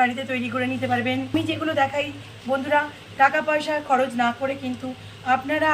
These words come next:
আপনাদের বাগানকে বিভিন্ন ফুল গাছ দিয়ে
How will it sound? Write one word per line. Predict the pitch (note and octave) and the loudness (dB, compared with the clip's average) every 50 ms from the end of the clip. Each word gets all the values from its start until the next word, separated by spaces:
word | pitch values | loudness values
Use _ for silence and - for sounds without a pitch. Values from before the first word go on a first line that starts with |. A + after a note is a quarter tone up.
| C#4+ | 6
আপনাদের | C4 A#3+ C4 C4 B3 A3 C4 A#3+ G#3 A#3+ | 6 6 2 -2 -2 -2 0 2 4 4
বাগানকে | A3+ A3+ B3 B3 B3+ B3+ - C4+ C#4 C4+ B3+ - - - - - - - | 4 4 4 2 0 -2 -6 -6 -6 -6 -6 -8 -10 -14 -16 -16 -12 -8
বিভিন্ন | C#4 D4 C#4+ E4+ E4+ D#4+ D#4+ D#4 - | -4 0 2 2 2 2 0 -2 -2
ফুল | - C#4+ C4 B3+ B3 | -4 -4 0 2 4
গাছ | B3 A#3+ A#3 A3+ G3+ | 4 2 2 0 -2
দিয়ে | B3+ B3 B3 | -2 0 0